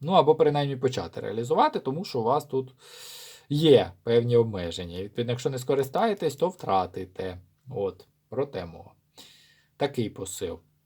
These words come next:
Ну, Торісас перевернутий також. Також певна агресія, знаєте, така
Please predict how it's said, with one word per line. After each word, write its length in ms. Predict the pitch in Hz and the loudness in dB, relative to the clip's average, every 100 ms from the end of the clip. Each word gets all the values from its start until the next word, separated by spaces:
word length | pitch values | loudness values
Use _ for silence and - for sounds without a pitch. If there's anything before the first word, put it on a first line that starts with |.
| _ _ _ _ - - | _ _ _ _ -20 -10
Ну, 180 | 156 202 | -6 4
Торісас 420 | 208 175 175 165 | 4 6 6 4
перевернутий 560 | 165 151 185 190 170 135 | 4 4 4 2 0 4
також. 440 | 131 104 - - | 6 4 2 0
Також 340 | 151 202 165 | 4 4 2
певна 720 | - 147 151 139 135 131 127 123 | 0 0 0 0 -2 -2 -4 0
агресія, 600 | 117 123 165 147 120 104 | 2 6 6 4 0 0
знаєте, 400 | 120 131 107 101 | 0 0 -2 -6
така 440 | 101 - 110 85 | -6 0 0 0